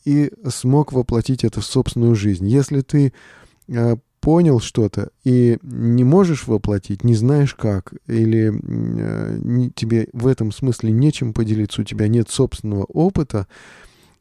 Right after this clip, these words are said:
то чисто теоретическое знание, оно еще не показывает, что ты что-то понял. Поэтому, э, группы по изучению Библии, фактически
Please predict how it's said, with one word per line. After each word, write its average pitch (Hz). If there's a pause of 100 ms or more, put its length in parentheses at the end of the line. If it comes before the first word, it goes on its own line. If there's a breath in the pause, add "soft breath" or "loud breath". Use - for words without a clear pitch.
(120)
то 131
чисто -
теоретическое 127
знание, 110
оно 123
еще 135
не 120
показывает, 131
что -
ты 110
что-то -
понял. 92 (460)
Поэтому, 117 (720 loud breath)
э, 107
группы 131
по 120
изучению 107
Библии, 156
фактически 120